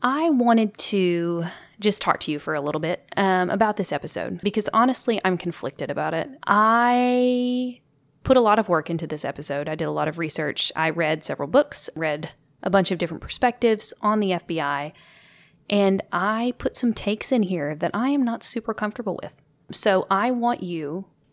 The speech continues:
as a listener, I've listened to this episode probably five times, just kinda trying to figure out how I feel about what I said, and I want you to do something for me. If you are a member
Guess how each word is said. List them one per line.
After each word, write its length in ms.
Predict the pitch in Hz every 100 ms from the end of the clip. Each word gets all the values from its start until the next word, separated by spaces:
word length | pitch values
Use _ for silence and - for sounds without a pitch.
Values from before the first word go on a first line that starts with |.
| _ -
as 160 | 185
a 60 | 185
listener, 340 | 170 - 170
I've 100 | 175
listened 240 | 175 185 202
to 80 | 180
this 140 | 170
episode 440 | 156 156 165 165 170 - - _ _
probably 180 | - 320
five 260 | - 170 170
times, 400 | 202 208 208 -
just 280 | 196 -
kinda 220 | - 190 165
trying 260 | 175 165
to 240 | 156 151 147 _ _ _ _ _ _ _ _ _ _ _ -
figure 280 | 196 170
out 340 | 165 156 - - -
how 240 | - 170
I 80 | 156
feel 380 | - 196 180 170
about 160 | 160
what 100 | -
I 60 | 143
said, 540 | - 190 185 185 175 - -
and 100 | 208
I 80 | 240
want 180 | 339 302
you 80 | 226
to 80 | 180
do 100 | 175
something 320 | 180 156 151
for 180 | - 151
me. 200 | 143 180 _ _ _ _ _ -
If 160 | 196
you 340 | 214 247 285 285
are 240 | 208 190 -
a 140 | 180
member 480 | 180 165 143 69